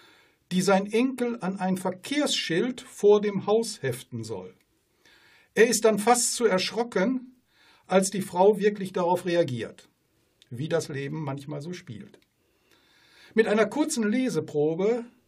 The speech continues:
möchte ich Ihnen zeigen, wie Winston aus seiner Isolation und Einsamkeit herauskommt und wortwörtlich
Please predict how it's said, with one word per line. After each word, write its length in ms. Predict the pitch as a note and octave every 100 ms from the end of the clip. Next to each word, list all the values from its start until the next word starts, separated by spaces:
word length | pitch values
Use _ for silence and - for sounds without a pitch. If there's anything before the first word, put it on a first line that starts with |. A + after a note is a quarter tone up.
| _ _ _ _ _ _ _ _
möchte 260 | G3 G#3+ G#3+
ich 140 | F#3+
Ihnen 220 | F#3 G3
zeigen, 540 | F#3+ F#3+ F#3+ G#3 A3+ G#3
wie 180 | F#3 D3+
Winston 640 | A#3 A#3 - A#3 C4+ B3+ - E3
aus 220 | F3+ F3+
seiner 380 | G3+ G#3 G3+ G3
Isolation 1160 | G3 G3 F#3 F#3 - A#3 A#3 E3+ A3 B3+ - _ _ _ _ -
und 260 | F#3 F#3
Einsamkeit 720 | G3 B3 E3 D#3 D#3 F3+ F3+
herauskommt 1080 | D#3 C3+ C#3+ F#3+ G#3 - - B3 C#4 - - _ _ _ _ _ _ _ _ _
und 380 | F#3 F#3+ D3 B2+
wortwörtlich 1000 | G3 A3+ D#3+ A3 A#3 A#3 C3+ G#3+ -